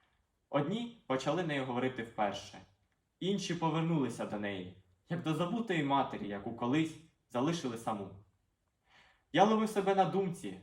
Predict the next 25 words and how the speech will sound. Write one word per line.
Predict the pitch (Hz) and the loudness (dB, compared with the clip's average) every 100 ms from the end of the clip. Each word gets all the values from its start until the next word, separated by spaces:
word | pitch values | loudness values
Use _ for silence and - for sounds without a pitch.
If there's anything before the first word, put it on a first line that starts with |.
| - | -12
мова — | 123 147 170 131 104 - - | -2 2 4 4 0 -4 -8
це | - 165 | -2 2
не | 160 | 4
уроки | 147 156 160 139 | 6 6 4 2
й | 127 | 0
не | 120 | 4
правила, | 143 156 143 123 110 - - _ _ _ _ _ _ _ | 10 12 12 6 -2 -6 -14 _ _ _ _ _ _ _
це | - 185 180 170 151 | 0 4 4 2 2
дотик | 196 190 139 | 2 2 0
до | 143 | -2
душі, | 147 - - 98 - - _ _ _ | -4 -6 -8 -10 -12 -20 _ _ _
це | 156 | -6
теплий | 156 165 160 | -2 -2 0
голос | 151 156 147 - | 0 0 0 -2
мами, | 123 135 104 92 - _ _ | 0 2 2 -4 -14 _ _
який | 117 123 | -4 -4
пробивається | 117 117 107 117 110 113 | -2 -2 -2 -2 -2 -4
крізь | 110 110 - | -8 -10 -6
сирени. | 110 104 92 - - _ _ _ _ | -2 -2 -4 -10 -20 _ _ _ _
Це | 143 | -6
шепіт | - 175 156 - | -4 -4 -4 -2
волонтера, | 123 113 113 101 - - - | -2 -2 -2 -2 -4 -10 -12
який | 98 110 | -8 -6
роздає | 113 107 104 | -6 -4 -4
хліб | 104 120 131 - | -4 -2 -2 -4